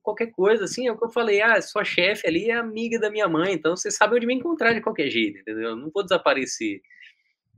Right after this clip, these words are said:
E aí acabou dando certo, sabe? Aí, pô, fiquei muito feliz, assim. Acabei tendo um contratempo ali com o, com o fornecedor.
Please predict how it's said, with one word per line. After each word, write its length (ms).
E 80
aí 100
acabou 300
dando 200
certo, 500
sabe? 300
Aí, 200
pô, 160
fiquei 240
muito 320
feliz, 400
assim. 380
Acabei 420
tendo 220
um 60
contratempo 680
ali 240
com 220
o, 280
com 180
o 60
fornecedor. 800